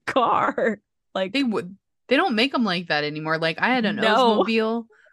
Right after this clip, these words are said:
Speaker 2: Cutlass Supreme in eighty-six, the year I was freaking born, when I was
Speaker 1: White.
Speaker 2: sixteen.
Speaker 1: <laughs> Red
Speaker 2: Yeah.
Speaker 1: seats.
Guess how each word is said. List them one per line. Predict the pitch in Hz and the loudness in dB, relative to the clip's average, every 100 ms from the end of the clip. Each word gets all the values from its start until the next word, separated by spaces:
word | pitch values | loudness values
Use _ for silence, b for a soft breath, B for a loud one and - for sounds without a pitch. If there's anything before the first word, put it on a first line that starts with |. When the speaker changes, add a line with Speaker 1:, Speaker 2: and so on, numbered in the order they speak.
| _ | _
Speaker 2:
Cutlass | 247 220 214 | 2 2 0
Supreme | - 196 240 254 226 208 | -6 -4 2 4 2 0
in | 175 | -4
eighty-six, | 170 214 226 - - 233 196 - - | -2 0 -2 -2 -2 -2 -2 -8 -6
the | 175 | -4
year | 180 208 | 0 2
I | 233 | 2
was | 214 | 0
freaking | - 226 220 185 | -4 -6 -2 -2
born, | 170 202 196 156 185 196 | 0 0 0 -2 -6 -10
when | - 185 | -6 -2
I | |
was | 170 | 0
Speaker 1:
White. | 208 226 - | 2 2 -2
Speaker 2:
sixteen. | - - 247 196 - _ _ _ | -6 0 2 2 -2 _ _ _
Speaker 1:
<laughs> | _ _ _ | _ _ _
Red | 202 220 247 | -4 -2 0
Speaker 2:
Yeah. | 269 233 | 0 0
Speaker 1:
seats. | 208 - _ - | -2 -8 _ -20